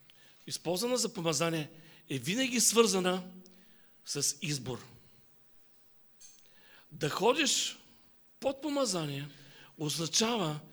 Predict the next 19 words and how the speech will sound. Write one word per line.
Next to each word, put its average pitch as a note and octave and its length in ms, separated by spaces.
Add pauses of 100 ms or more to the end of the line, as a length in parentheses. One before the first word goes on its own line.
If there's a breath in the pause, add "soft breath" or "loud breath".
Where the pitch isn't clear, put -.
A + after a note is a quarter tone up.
(240 loud breath)
да C3+ 140
си - 200
избран C3+ 420
от A2 100
Бога. A2+ 340 (1700 loud breath)
А D#3 100
другата A3+ 400
дума, F3 380
която D#3 280
се D#3 80
използва, D3 400
и - 20
в - 40
Стария, A3 460
втората G#3+ 400
дума, G#3 200
която G3+ 200
се F3 60
използва D3+ 460